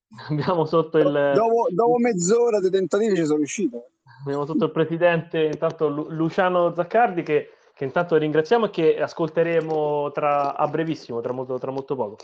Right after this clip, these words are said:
Speaker 1: Allora, intanto io ringrazierei Matteo Di Paolo, lo lasciamo ai suoi impegni universitari. Grazie, grazie Matteo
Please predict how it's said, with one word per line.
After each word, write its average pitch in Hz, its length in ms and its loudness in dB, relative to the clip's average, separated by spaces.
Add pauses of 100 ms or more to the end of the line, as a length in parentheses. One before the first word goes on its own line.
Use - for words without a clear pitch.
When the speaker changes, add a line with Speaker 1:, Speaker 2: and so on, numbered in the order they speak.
(400)
Speaker 1:
Allora, 208 200 4
intanto 262 280 0
io 226 100 6
ringrazierei 170 880 0
Matteo 160 320 0
Di 170 120 -4
Paolo, 247 340 2
lo 156 100 4
lasciamo 143 400 -2
ai 143 140 -2
suoi 139 520 -2
impegni 139 1300 -4
universitari. 147 760 -4
Grazie, 160 680 2
grazie 180 340 -2
Matteo 214 420 0